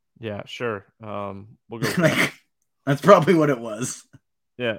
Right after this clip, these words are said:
Speaker 1: we'll, we'll, we'll go with that. It was, was it New Year's Day, though? It was the third. They beat 'em on the third.
Speaker 2: Yeah, it was a three-day hangover. These
Speaker 1: Uh,
Speaker 2: guys
Speaker 1: okay.
Speaker 2: aren't, these guys aren't twenty-one anymore.
Speaker 1: All
Speaker 2: Tatum's
Speaker 1: right.
Speaker 2: probably, like, twenty-two now.
Speaker 1: Yeah. <laughs>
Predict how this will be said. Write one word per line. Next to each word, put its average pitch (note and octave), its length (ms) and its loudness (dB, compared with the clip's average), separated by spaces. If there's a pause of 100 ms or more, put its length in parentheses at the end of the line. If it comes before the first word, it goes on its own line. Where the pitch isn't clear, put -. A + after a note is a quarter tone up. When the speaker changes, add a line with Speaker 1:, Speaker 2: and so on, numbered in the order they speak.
(100)
Speaker 1:
we'll, D3+ 220 0
we'll, D3+ 260 -2
we'll F3 160 -2
go D#3+ 200 0
with A2+ 140 -2
that. A2+ 180 2
It E3+ 40 2
was, A3+ 300 2
was G3 240 -4
it B3 140 -6
New A#3 100 -4
Year's B3 240 -6
Day, A#3+ 220 -4
though? A#3+ 240 -4
It G#3+ 40 -4
was G3+ 140 -6
the G#3 120 -4
third. G3+ 440 -2
They C#3 120 -4
beat G3 180 -6
'em G#3+ 80 -6
on G#3+ 100 -4
the G3 120 -4
third. D#3+ 420 -4 (760)
Speaker 2:
Yeah, B2 420 0
it A#2+ 160 -8
was B2+ 160 -12
a A#2 60 -12
three-day D3+ 380 -4
hangover. G2 580 -8
These G2+ 220 -14
Speaker 1:
Uh, D#3+ 220 2
Speaker 2:
guys C#3 220 6
Speaker 1:
okay. A2+ 80 2
Speaker 2:
aren't, - 240 -6
these C3 180 -4
guys C#3+ 260 0
aren't C3+ 160 -6
twenty-one C#3 380 -4
anymore. F2 420 -10 (340)
Speaker 1:
All A2+ 80 -12
Speaker 2:
Tatum's D3 280 -2
Speaker 1:
right. - 40 -16
Speaker 2:
probably, C#3 200 0
like, C3+ 160 -2
twenty-two C#3 480 -6
now. E2+ 300 -12 (480)
Speaker 1:
Yeah. A#2+ 180 -8 (880)
<laughs> G3 140 4